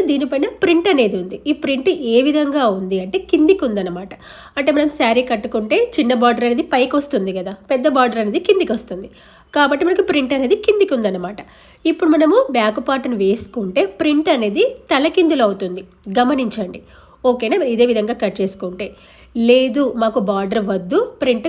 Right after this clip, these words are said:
కరెక్ట్గా ఉండాలి అని అనుకున్నట్లయితే ఈ విధంగా వేసుకోండి, ప్రింట్ కరెక్ట్గా ఉంటుంది, బార్డర్ అనేది రాదు. లేదు మాకు ప్రింట్ కరెక్ట్గా ఉండాలి, బార్డర్ కూడా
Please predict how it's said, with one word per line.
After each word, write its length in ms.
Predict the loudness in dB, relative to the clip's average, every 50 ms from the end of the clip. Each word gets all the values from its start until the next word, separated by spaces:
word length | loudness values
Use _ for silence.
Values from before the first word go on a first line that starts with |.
| -2 -2
కరెక్ట్గా 460 | -2 -4 -4 -6 -6 -2 2 2 2 2 2 -2 -4
ఉండాలి 500 | -4 -2 -2 -2 -2 -2 0 0 0 0 0 -2 -4
అని 100 | -4 -4 -4
అనుకున్నట్లయితే 640 | -4 -4 -4 -4 -4 -4 -4 -2 -2 -2 -2 -2 -2 0 2 2
ఈ 20 | 2 4
విధంగా 280 | 2 2 0 0 0 0 0
వేసుకోండి, 380 | -2 -4 -4 -6 -4 -4 -4 -2 0
ప్రింట్ 220 | -2 -2 -2 -2 -4 -2
కరెక్ట్గా 420 | -4 -4 -4 -6 -6 -2 -2 0 -2 -2
ఉంటుంది, 300 | -4 -4 -6 -4 -4 -4 -4 -2 0
బార్డర్ 320 | 0 0 2 2 0 0 -2
అనేది 220 | -2 -4 -4 -2 -2 -2
రాదు. 220 | -2 -2 -4 -6 -10 -16 -20 -20 -20 -20 -20 -20 -20 _ -6 0 2 4
లేదు 280 | 6 6 6 6 6 4 4 2 0
మాకు 180 | -2 -2 -2 -4 -4
ప్రింట్ 220 | -4 -4 -4 -4 -2 -2
కరెక్ట్గా 440 | -2 -2 -2 -2 0 2 4 6 6 6 4
ఉండాలి, 360 | 4 2 2 4 4 4 4 4 2 0 -8 -18 -20 _ -12 -2 2 4
బార్డర్ 300 | 4 4 4 2 0 -2 -2 -2
కూడా 180 | -2 0 0